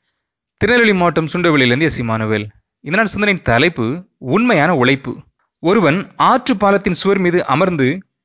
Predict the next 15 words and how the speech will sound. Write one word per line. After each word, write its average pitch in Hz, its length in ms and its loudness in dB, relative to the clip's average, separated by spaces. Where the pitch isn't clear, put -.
"பத்து 175 340 -2
லட்சம் 208 320 0
போய்விட்டதே" 170 680 0
என்று 139 460 -2
புலம்பிக் 226 380 0
கொண்டிருந்தான். 131 600 0
அவன் 185 260 0
மீது 262 200 2
இரக்கம் 262 300 0
கொண்ட 196 200 0
பெரியவர் 208 420 2
ஒருவர் 160 540 0
அவன் 143 200 0
அருகே 165 300 2
சென்றார். 123 540 -2